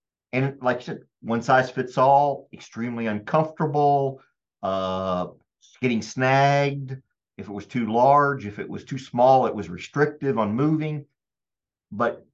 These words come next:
when, you know, obviously now it got exaggerated because of the different body shapes. It's so, gr-, I mean,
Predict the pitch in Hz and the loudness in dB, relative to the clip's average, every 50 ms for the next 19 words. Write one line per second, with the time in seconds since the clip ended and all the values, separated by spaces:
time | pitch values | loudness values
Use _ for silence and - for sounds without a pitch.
0 | _ _ 92 113 107 107 104 - - - _ - 101 95 82 90 120 131 131 - | _ _ -6 -4 -4 -4 -4 -6 -10 -14 _ -10 -8 -4 0 0 0 0 0 -2
1 | - 120 113 113 131 175 190 151 - 113 110 104 95 92 90 117 127 170 214 - | -6 -4 -4 -2 0 0 -2 -2 -2 -4 -4 -6 -8 -8 -2 2 2 2 2 2
2 | - 123 110 101 101 110 117 117 - - 101 113 107 - 107 104 95 95 98 101 | 0 -2 -2 -2 -4 -4 -8 -10 -12 -8 -6 -6 -6 -6 -6 -8 -8 -8 -6 -4
3 | 113 113 - 107 101 - - 92 101 110 117 117 117 - - - 113 110 107 113 | -4 -4 -4 -6 -8 -10 -4 0 2 2 2 2 0 -4 -6 -4 -2 -2 -2 -2
4 | 117 - - - - - - - _ _ _ _ _ _ _ _ _ _ _ _ | -4 -8 -12 -20 -20 -20 -20 -20 _ _ _ _ _ _ _ _ _ _ _ _
5 | _ _ 98 95 - 151 139 127 - 113 123 120 120 113 110 104 101 - - | _ _ -16 -6 -2 0 0 0 -2 -4 -6 -6 -4 -4 -4 -4 -6 -8 -12